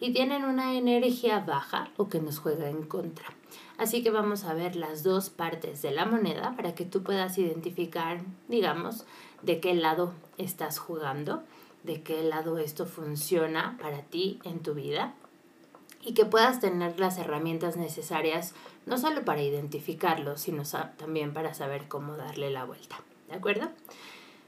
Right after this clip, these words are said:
Eh, si pensamos, por ejemplo, en la energía más baja de un arquetipo guerrero, hablamos de enojo. Es simplemente el instinto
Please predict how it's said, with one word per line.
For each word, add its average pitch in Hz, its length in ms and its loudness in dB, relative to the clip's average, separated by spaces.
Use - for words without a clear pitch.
Eh, 262 380 4
si 269 140 -2
pensamos, 285 540 0
por 202 160 -2
ejemplo, 180 720 2
en 175 200 0
la 160 80 2
energía 160 760 0
más 190 720 0
baja 156 420 -2
de 156 140 0
un 147 180 -2
arquetipo 151 920 -2
guerrero, 143 640 -4
hablamos 165 800 0
de 160 380 -2
enojo. 147 680 -4
Es 190 160 0
simplemente 170 1200 4
el 165 280 -2
instinto 180 1200 0